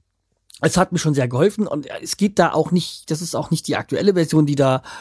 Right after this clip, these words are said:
ich glaub, da ist es noch, äh, eins, Version eins sechs oder eins vier oder sowas und jetzt ist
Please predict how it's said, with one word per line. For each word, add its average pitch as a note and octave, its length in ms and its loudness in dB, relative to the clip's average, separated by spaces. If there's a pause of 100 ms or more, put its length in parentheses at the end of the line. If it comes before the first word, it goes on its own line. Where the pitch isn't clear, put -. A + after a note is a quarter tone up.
(260)
ich - 100 -20
glaub, G#2 180 -4
da B2+ 280 2
ist B2+ 180 -2
es B2+ 160 -4
noch, A#2 340 -2 (520)
äh, C3 460 -16 (680)
eins, - 540 0 (960)
Version C3 320 0
eins - 400 -2
sechs - 300 -4
oder D3 160 2
eins C3+ 220 -2
vier G#3+ 220 2
oder G#3 100 0
sowas G3 280 2
und D3 100 -2
jetzt D3 180 -6
ist D3+ 180 -6